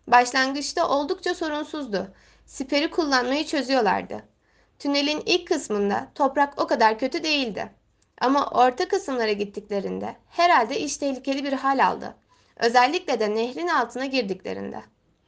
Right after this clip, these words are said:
Brunel'in sü-, siperi tünelin çökmesini önleyebilir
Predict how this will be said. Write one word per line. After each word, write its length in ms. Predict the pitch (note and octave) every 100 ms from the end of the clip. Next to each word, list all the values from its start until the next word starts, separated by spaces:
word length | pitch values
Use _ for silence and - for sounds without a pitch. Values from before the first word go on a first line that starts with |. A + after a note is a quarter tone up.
| _ _ _ -
Brunel'in 420 | D4+ F4+ F#4 F#4+
sü-, 400 | F#4+ - - -
siperi 520 | - A#3+ A#3 G#3+ B3
tünelin 360 | - C#4 C#4+ E4
çökmesini 480 | E4 D4 C#4+ D#4+ D4+
önleyebilir 680 | C#4+ C#4+ C#4+ C#4 C4 G3+